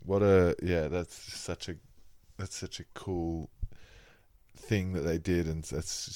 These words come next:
just so cool that that has had an effect. So, so because of that, we're more, we're better placed for this vaccine to be distributed fairly and justly.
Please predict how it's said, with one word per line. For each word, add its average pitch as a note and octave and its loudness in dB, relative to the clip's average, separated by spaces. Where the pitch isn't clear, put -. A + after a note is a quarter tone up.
just - -8
so E2+ 0
cool D#2+ 0
that D#2 -2
that D2+ 0
has E2 0
had D#2 0
an D#2 -4
effect. D2+ -2
So, A#2+ 12
so B2+ 2
because A#2+ 6
of G#2+ 2
that, E2+ 4
we're G2 6
more, G2+ 4
we're G2+ 6
better G#2+ 10
placed E2+ 2
for - -2
this E2 -4
vaccine D#2+ -2
to F#2+ -4
be D#2 -2
distributed D#2 -4
fairly D2+ -2
and D#2+ -6
justly. D#2 -2